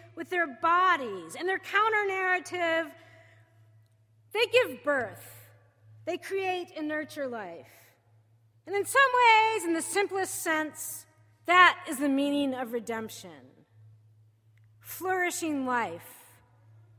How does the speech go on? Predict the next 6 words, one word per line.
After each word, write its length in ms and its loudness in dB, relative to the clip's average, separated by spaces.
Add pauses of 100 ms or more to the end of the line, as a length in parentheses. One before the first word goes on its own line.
(120)
death 520 0
undone. 760 -8 (1200)
That 240 6 (160)
is 400 0
the 100 -10
counter-narrative. 960 -8